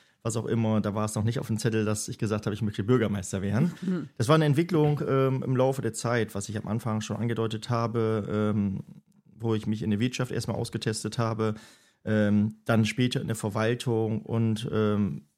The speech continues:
Speaker 1: mit den Jobs kam das ein Stück weit dazu, ein Gefühl zu bekommen, was hat man eigentlich für eine Mission im Leben? Wo fühlt man sich am wohlsten?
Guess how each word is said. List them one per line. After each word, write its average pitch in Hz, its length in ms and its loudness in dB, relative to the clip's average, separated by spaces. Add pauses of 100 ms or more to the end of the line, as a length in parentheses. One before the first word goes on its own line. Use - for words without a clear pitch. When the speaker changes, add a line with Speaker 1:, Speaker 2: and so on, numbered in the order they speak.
Speaker 1:
mit 120 220 0
den 113 160 2
Jobs 123 360 -2
kam 123 260 -2
das 123 180 -4
ein 120 80 -2
Stück - 300 -4
weit 113 120 -2
dazu, 120 380 -2
ein 104 140 -2
Gefühl 151 360 -2
zu - 160 -8
bekommen, 127 400 -2
was 113 160 -6
hat 123 80 -8
man 131 140 -4
eigentlich 117 240 -4
für - 140 -6
eine 117 60 2
Mission 107 440 0
im 98 100 -2
Leben? - 520 -6
Wo 131 320 -2
fühlt 143 180 -4
man 120 100 -2
sich 120 140 -4
am 107 140 0
wohlsten? 135 500 0